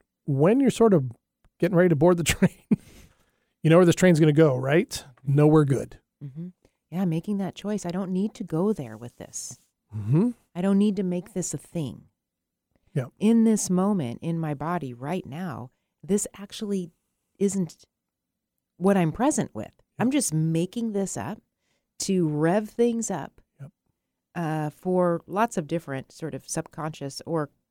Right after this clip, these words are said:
Speaker 2: you know, very, very hidden <laughs> conscious reasons,
Speaker 1: Mm-hmm.
Speaker 2: right?
Speaker 1: Yeah.
Speaker 2: The why we do this, because it's habitual
Speaker 1: Yeah.
Speaker 2: in, in a lot of ways. But, but yeah, we don't, we don't have to do that.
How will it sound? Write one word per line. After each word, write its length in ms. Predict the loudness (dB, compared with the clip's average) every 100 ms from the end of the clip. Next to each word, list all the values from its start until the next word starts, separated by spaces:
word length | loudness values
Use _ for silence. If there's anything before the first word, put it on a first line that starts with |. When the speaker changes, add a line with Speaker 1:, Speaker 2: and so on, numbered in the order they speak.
| _ _ -18
Speaker 2:
you 80 |
know, 220 | -14 -14 -18 -4
very, 220 | 0 0
very 260 | 0 -2
hidden 360 | 0 0 0 -4
<laughs> 100 | -2
conscious 520 | -2 2 0 0 0 -2 -4 -16 -6
reasons, 720 | 2 4 2 -4 -10 -6 -6
Speaker 1:
Mm-hmm. 180 | -2 -2 -2 _
Speaker 2:
right? 380 | -10 -6 -4 -6 -6
Speaker 1:
Yeah. 120 | -4
Speaker 2:
The 80 | 0
why 160 | 0 0
we 140 | -2
do 200 | -2 -2
this, 280 | 0 -4 -8
because 420 | -14 -10 -8 -8
it's 180 | -12 -12
habitual 600 | -6 -6 -6 -10 -12 -16 -16 -8
Speaker 1:
Yeah. 140 | -8 -8 _ _ -16
Speaker 2:
in, 180 | -12
in 120 | -12 -12
a 80 |
lot 180 | -12 -12
of 120 | -12
ways. 280 | -12 -12 -14 -2
But, 220 | 0 0 _ _ _ _ -2
but 80 | 0
yeah, 140 | 2
we 120 | 0
don't, 220 | -2 -4 -14 _
we 60 |
don't 160 | -10 -8
have 220 | -10 -14
to 100 | -16
do 140 | -10 -8
that. 200 | -10